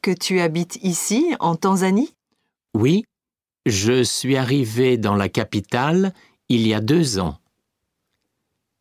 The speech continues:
Speaker 2: J'habite dans un quartier tranquille avec ma famille.
Speaker 1: Où es-tu né ?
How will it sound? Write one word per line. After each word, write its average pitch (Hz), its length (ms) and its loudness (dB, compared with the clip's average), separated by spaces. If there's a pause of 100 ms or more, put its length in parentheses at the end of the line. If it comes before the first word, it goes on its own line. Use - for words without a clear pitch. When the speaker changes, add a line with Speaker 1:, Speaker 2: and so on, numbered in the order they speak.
(140)
Speaker 2:
J'habite 131 480 -2
dans 117 300 2
un 113 100 0
quartier 107 480 -2
tranquille 147 800 0 (400)
avec 147 280 -2
ma 131 120 0
famille. 87 560 -2 (840)
Speaker 1:
Où 262 220 4
es-tu 208 340 0
né ? 185 380 0